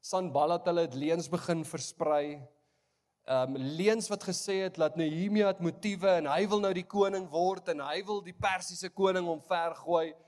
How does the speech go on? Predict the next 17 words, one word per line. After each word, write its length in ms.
En 60
hulle 120
het 120
geweet 400
as 100
hulle 180
begin 260
hierdie 260
leuns 500
versprei, 580
gaan 160
Nehemia 380
van 200
die 40
muur 280
moet 120
afklim 460